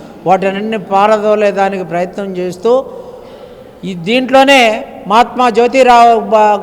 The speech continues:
పూలే గారి స్ఫూర్తితో డాక్టర్ బిఆర్ అంబేద్కర్ గారు రాజ్యాంగ నిర్మాత అయిన ఆయన స్ఫూర్తితో ఆయన అంబేద్కర్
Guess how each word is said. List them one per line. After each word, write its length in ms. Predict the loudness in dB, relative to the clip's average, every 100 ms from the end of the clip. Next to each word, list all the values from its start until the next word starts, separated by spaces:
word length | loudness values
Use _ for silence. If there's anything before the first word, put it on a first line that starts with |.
| -8 -16 -18 -20 -12 -2
పూలే 240 | 2 2
గారి 460 | 4 4 4 0 -2
స్ఫూర్తితో 640 | -4 -2 -2 -4 -2 0 0 -4 -12 -18 -20 -20 -20 -20 -6
డాక్టర్ 460 | -2 0 4 4 4 -2 -14 -18 -20 -20 -20 -18 -4
బిఆర్ 300 | 4 6 6
అంబేద్కర్ 640 | 2 0 -2 -2 0 0
గారు 340 | 0 -2 -4 -8 -14 -20 -20 -20 -20 -20 -20 -20 -20 -8
రాజ్యాంగ 480 | -2 0 2 2 2 -2
నిర్మాత 500 | -2 -2 0 0 0
అయిన 220 | -2 -2 -4 -6 -12 -20 -20 -20 -20 -14 -4
ఆయన 280 | -2 0 -2
స్ఫూర్తితో 760 | -2 0 0 0 -6 2 4 4 2 -2 -12 -16 -18 -18 -18 -16 -14 -14 -8
ఆయన 180 | -4 -2 -2 -4 -8 -12 -16 -16 -18 -18 -8
అంబేద్కర్ 500 | -2 -2 2 2 2